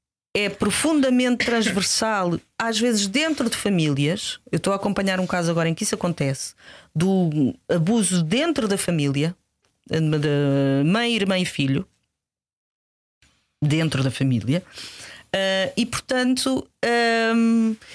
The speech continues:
é preciso que nós, ah, percebamos que isto pode acontecer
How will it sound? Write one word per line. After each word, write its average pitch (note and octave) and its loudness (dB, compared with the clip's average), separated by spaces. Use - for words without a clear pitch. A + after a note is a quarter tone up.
é A#3+ -2
preciso - -2
que B3 0
nós, F#3 0
ah, F#3+ 2
percebamos G3+ 0
que - -4
isto - -4
pode A#3 0
acontecer A3 0